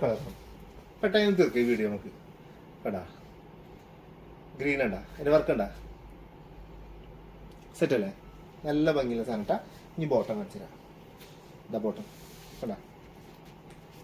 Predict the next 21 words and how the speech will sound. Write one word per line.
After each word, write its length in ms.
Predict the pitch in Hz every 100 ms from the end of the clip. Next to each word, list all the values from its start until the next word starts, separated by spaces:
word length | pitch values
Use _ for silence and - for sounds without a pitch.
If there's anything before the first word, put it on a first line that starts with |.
| - -
കണ്ടിട്ട് 320 | 127 135 160 180 - - - - -
സാറായിട്ട് 720 | 120 113 117 117 120 117 110 226 - - - - - -
അടിച്ചിട്ടുണ്ട്, 440 | 117 - 127 120 120
സ്ലിറ്റ് 260 | 185 180 226
ഉണ്ടാവില്ല, 320 | 151 120 113 110 - -
ഫ്ലാറ്റ് 280 | 147 127 127
ടൈപ്പ് 180 | 123 151
മോഡലാണ് 300 | 123 110 110
വരുന്നത് 200 | 101 107
കണ്ടാ. 140 | 117 95 - - - - - - - -
എന്നിട്ട് 220 | 127 131 139
പാൻറ്റ് 220 | 123 120 123
വന്നാൽ 220 | 131 196 - - -
ഉഷാറായി. 600 | - - 131 113 107 92 - - - - - - - - - - - -
ഇനി 120 | 139 139
ഇതാ 100 | 151
അതിൻ്റെ 200 | 143 165 - - - -
ഷാൾ, 280 | - 107 95 - - - - - - - - - - - - - -
സിമ്പിൾ 400 | 139 123 120 147 -
പ്ലെയിൻ 360 | 127 113 120 139 165 -
ഷാൾ 240 | 135 104